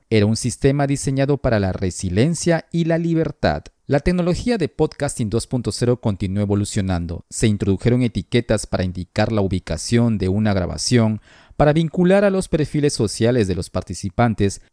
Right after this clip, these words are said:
e incluso para designar qué partes de un podcast eran música, permitiendo el pago de regalías automatizadas a los artistas.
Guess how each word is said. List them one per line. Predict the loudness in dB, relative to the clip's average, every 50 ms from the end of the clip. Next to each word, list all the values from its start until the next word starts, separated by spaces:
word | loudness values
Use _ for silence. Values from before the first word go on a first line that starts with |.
| _
e | 0 2
incluso | 2 2 2 2 2 2 4 2 0 0 2
para | 0 2 2
designar | 2 0 -2 -4 -4 -2 0 0 2 0 0 _ _ _ _
qué | -2 -2 -2
partes | 0 _ 2 2 2 2 0 -2 0 0
de | 0 0
un | 0
podcast | 0 2 2 0 2 2 0 -2 0 0 0
eran | 0 0 0 0 2
música, | 2 2 2 2 0 -4 -2 -2 -2 -2 -2 -4 _ _ -12 -4 -2
permitiendo | 0 0 0 -2 -2 -2 -2 0 0 0
el | -2 -2
pago | -2 _ 2 2 4 4 4 4
de | 4 2
regalías | 2 0 0 0 2 2 2 2 2 0
automatizadas | -2 -2 -2 -2 -2 -2 -2 -4 -6 -6 -4 0 0 2 2 2 0 0
a | -2 -2
los | -2 -2 -2 -2
artistas. | -4 -4 -4 -6 -6 -6 -6 -10 -10 -10 -12 -14